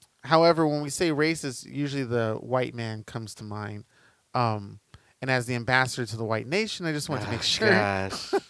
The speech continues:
Speaker 1: <laughs> that there's other people out there just like us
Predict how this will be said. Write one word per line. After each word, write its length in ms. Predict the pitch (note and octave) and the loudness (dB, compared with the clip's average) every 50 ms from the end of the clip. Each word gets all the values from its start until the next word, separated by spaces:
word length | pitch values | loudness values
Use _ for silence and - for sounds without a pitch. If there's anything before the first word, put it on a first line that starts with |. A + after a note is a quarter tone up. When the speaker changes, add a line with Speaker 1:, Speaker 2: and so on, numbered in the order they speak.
| - F#3 - _ - - F3+ - _ _ _ | -4 -4 -4 _ 0 2 2 2 _ _ _
Speaker 1:
<laughs> 720 | _ _ _ - - - - - - - - - - A3+ - | _ _ _ -20 -20 -20 -18 -18 -16 -16 -16 -14 -14 -2 4
that 240 | E3+ E3+ E3+ E3 D3+ | 8 8 8 8 6
there's 200 | E3 E3 D3+ C#3+ | 4 0 2 2
other 220 | F3+ G3 G#3 G#3 G3 | 4 4 6 4 4
people 260 | - G3 F3+ G3 E3 | 2 -2 -2 0 2
out 180 | D#3+ E3 E3+ | 2 2 2
there 140 | - E3+ D#3 | 2 0 0
just 200 | C#3+ D#3+ D3+ - | 0 0 -2 0
like 220 | D#3 C#3+ C#3+ - C3 | 0 0 0 0 0
us 260 | A#2 A#2+ - - | -2 -2 -4 -6